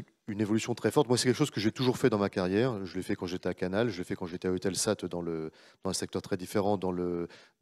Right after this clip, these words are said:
dans le, dans le spatial. Euh, le, je pense que c'est absolument indispensable pour les entreprises, pour, euh, l'exemplarité des entreprises et aussi pour la motivation de l'ensemble de l'o-, de, de l'organisation,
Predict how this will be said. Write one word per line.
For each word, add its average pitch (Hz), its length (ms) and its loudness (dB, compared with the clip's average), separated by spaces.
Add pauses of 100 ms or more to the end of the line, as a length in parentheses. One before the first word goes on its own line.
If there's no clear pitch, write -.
(180)
dans 95 140 0
le, 87 380 -4 (100)
dans 90 180 -4
le 101 100 -2
spatial. 113 600 0 (440)
Euh, 87 300 -4 (320)
le, 90 1000 -10 (340)
je 98 80 -8
pense 123 220 0
que - 60 -8
c'est 104 140 2
absolument 107 420 -2
indispensable 107 640 0
pour - 160 -6
les 90 100 -4
entreprises, 104 560 -2 (500)
pour, 87 240 -4
euh, 85 120 -4
l'exemplarité 104 720 -2
des 92 160 -4
entreprises 101 520 0
et 127 80 2
aussi 117 300 2
pour 92 240 -2
la 85 320 0 (280)
motivation 107 840 2
de 87 160 -4
l'ensemble 90 600 -2
de 90 120 -4
l'o-, 92 120 0
de, 92 380 -4
de 95 120 -4
l'organisation, 95 720 2